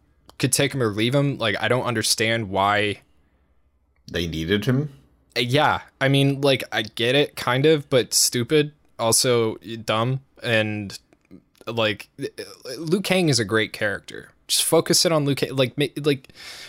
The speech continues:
Speaker 1: w-, we're gonna have to watch the original Mortal Kombat movie soon, because the original Mortal Kombat movie is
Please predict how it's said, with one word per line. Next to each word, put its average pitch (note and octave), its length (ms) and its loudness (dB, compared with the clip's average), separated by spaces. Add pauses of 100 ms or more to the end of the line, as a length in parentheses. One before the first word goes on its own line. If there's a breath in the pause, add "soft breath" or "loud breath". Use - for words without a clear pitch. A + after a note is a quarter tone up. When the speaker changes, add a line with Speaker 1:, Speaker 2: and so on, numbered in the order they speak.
(140 loud breath)
Speaker 1:
w-, E3+ 220 4
we're F3+ 120 6
gonna F#3+ 160 4
have D#3+ 180 0
to C#3 60 -2
watch A2 280 0
the G#2+ 80 0
original G2 320 -4
Mortal F#2+ 260 -4
Kombat F#2 380 -6
movie F#2 380 -12 (720)
soon, F2 400 -2 (240)
because A#2+ 340 2
the C3 120 0
original C#3+ 260 2
Mortal C#3 240 6
Kombat A2+ 360 0
movie G2 340 -4
is F#2+ 200 -4